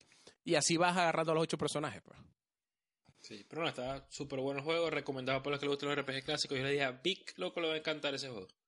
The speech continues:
Speaker 2: Em, empecé, bueno, Dragon Quest once, que he seguido grindeando, estoy ahora con los achievements de sacar todos los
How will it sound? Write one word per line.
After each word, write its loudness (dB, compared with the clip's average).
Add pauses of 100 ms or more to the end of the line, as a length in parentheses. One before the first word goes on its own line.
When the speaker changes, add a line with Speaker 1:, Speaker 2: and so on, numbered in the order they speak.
(800)
Speaker 2:
Em, -10 (480)
empecé, 2
bueno, 4
Dragon 4
Quest 4
once, 4
que 2
he 4
seguido 4
grindeando, 4
estoy 0
ahora 4
con 0
los 4
achievements -2
de -2
sacar 2
todos 2
los -2